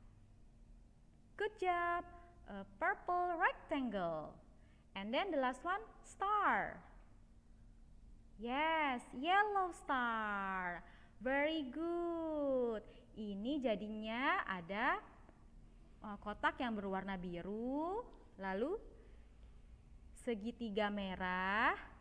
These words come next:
lingkaran hijau, persegi panjang ungu, dan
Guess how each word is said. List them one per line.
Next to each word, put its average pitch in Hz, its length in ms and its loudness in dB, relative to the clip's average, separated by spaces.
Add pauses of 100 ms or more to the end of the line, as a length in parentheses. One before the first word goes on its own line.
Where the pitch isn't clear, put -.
(440)
lingkaran 240 720 0
hijau, 196 880 0 (960)
persegi 233 420 -4
panjang 233 540 0 (100)
ungu, 226 640 0
dan 269 240 6